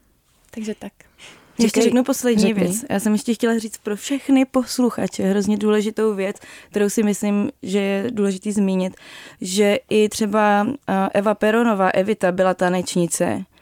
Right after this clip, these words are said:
Speaker 2: A vlastně podívejte se na to, jako jak k ní lidi vzhlíží a jaká to byla osobnost. A já se teda vůbec nechtě-, nechci stavit do její pozice, ale myslím si, že na tom být tanečnice a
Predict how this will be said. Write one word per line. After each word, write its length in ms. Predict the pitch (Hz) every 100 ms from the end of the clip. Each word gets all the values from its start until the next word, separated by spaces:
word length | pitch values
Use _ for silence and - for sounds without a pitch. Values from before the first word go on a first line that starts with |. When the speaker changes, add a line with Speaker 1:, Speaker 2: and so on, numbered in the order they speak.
| - - - - -
Speaker 2:
A 480 | 175 180 180 180 -
vlastně 640 | - 190 185 - 196 190 -
podívejte 440 | - 190 196 196 196
se 160 | -
na 140 | 190 185
to, 120 | 202
jako 300 | 202 190 196
jak 180 | 190 185
k 260 | - -
ní 220 | 196 190 190
lidi 220 | 190 214
vzhlíží 800 | 180 185 185 190 190 196 208 214 - -
a 60 | -
jaká 280 | 190 196 196
to 120 | 202
byla 240 | 196 190
osobnost. 720 | - - 220 190 180 175 175 -
A 260 | - 175 175 - -
já 80 | 185
se 120 | 214
teda 160 | 202 196
vůbec 280 | 196 202
nechtě-, 360 | 190 180 - -
nechci 380 | 196 196 - 208
stavit 300 | - 196 196
do 100 | 196
její 200 | 185 190
pozice, 580 | 185 196 190 - 180 175 - - - -
ale 140 | 190
myslím 260 | 190 180 190
si, 160 | 214
že 120 | 190
na 100 | 190
tom 200 | 190 196
být 220 | 196 208 -
tanečnice 760 | 196 196 185 190 185 - 202 -
a 280 | 185 185